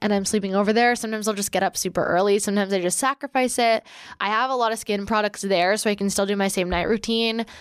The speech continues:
After he goes to bed, I always read and watch my TikToks and do my to-do list before I leave for his apartment. I just try to incorporate it seamlessly with him. Like, I don't make it mutually exclusive. Like, either I get to do my night routine or I get to see my boyfriend. Like,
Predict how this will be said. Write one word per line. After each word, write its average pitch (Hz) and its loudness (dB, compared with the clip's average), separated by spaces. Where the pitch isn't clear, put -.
After 208 -4
he 254 -8
goes 247 -2
to 233 0
bed, 196 0
I 220 2
always 190 0
read 214 2
and 208 0
watch 190 -2
my 185 -2
TikToks 220 0
and 196 -4
do 202 0
my 185 0
to-do 233 -2
list 240 2
before 202 -2
I 185 2
leave 240 0
for 233 -2
his 220 0
apartment. 208 -2
I 254 0
just 349 -8
try 440 2
to - -2
incorporate 226 0
it 202 0
seamlessly 214 0
with 180 0
him. 254 0
Like, 233 -2
I 202 0
don't 214 -2
make 262 -2
it 254 -4
mutually 196 0
exclusive. 196 0
Like, 214 0
either 240 2
I 247 0
get 208 -2
to 240 -10
do 254 -2
my 277 2
night 359 2
routine 262 0
or - -2
I 190 0
get 185 0
to 202 -8
see - -6
my 214 2
boyfriend. 170 0
Like, 180 -2